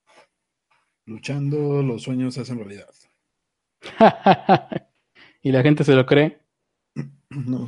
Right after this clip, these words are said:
Speaker 1: no tengo idea de, ni de qué sea, solo, solo llegó a mí esa playera y dije
Speaker 2: Ah, claro, Red Devil, la comunidad homose-, de homosexuales más grande del mundo.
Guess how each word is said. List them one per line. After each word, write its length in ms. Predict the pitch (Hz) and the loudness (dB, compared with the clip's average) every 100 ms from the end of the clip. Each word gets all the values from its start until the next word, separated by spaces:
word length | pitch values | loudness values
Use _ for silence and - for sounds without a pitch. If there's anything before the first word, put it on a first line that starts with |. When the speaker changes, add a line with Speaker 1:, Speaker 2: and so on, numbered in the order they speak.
| - | -10
Speaker 1:
no 140 | 135 139 | -8 -8
tengo 200 | 151 139 | -8 -6
idea 240 | 117 131 | -4 -2
de, 220 | 120 107 | -2 -4
ni 120 | 110 110 | -6 -8
de 160 | 95 | -8
qué 120 | 117 | -10
sea, 260 | 113 104 104 | -8 -10 -10
solo, 400 | - 98 95 92 - _ 135 _ _ _ _ _ _ _ _ | -12 -12 -12 -14 -20 _ -20 _ _ _ _ _ _ _ _
solo 260 | - 135 131 | -6 -2 0
llegó 320 | 120 107 117 | 0 0 -2
a 80 | 110 | -4
mí 140 | 123 | -6
esa 200 | 101 101 | -8 -10
playera 380 | 104 101 123 127 | -12 -10 -8 -8
y 40 | |
dije 280 | 95 101 107 107 | -10 -12 -6 0
Speaker 2:
Ah, 220 | 170 - | 0 0
claro, 340 | 160 175 170 | 2 6 6
Red 260 | 143 147 156 | 6 4 4
Devil, 460 | 156 165 175 139 127 | 4 4 4 0 0
la 100 | 123 | -4
comunidad 500 | - 135 131 127 139 | -2 0 2 2 2
homose-, 380 | 156 147 - 143 | 2 0 -2 -2
de 120 | 131 | -2
homosexuales 760 | 123 120 123 - 135 135 143 143 | -2 -2 -6 -4 -2 0 0 0
más 320 | 127 127 135 | 0 0 0
grande 300 | 131 131 135 | 0 0 -2
del 160 | 123 120 | -2 -4
mundo. 440 | 139 139 113 | -2 -4 -6